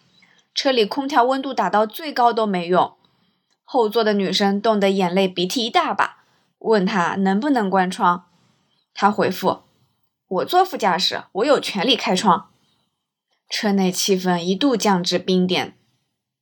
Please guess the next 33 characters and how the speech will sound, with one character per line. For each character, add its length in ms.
第 80
二 160
天， 340
本 220
就 160
已 80
经 160
有 160
隔 220
阂 160
的 100
几 180
个 140
人 220
呢， 220
又 120
因 260
为 220
在 220
哪 140
儿 120
停 240
车 200
拍 260
照 160
这 100
个 140
问 160
题 180
起 200
了 100
争 220
执。 240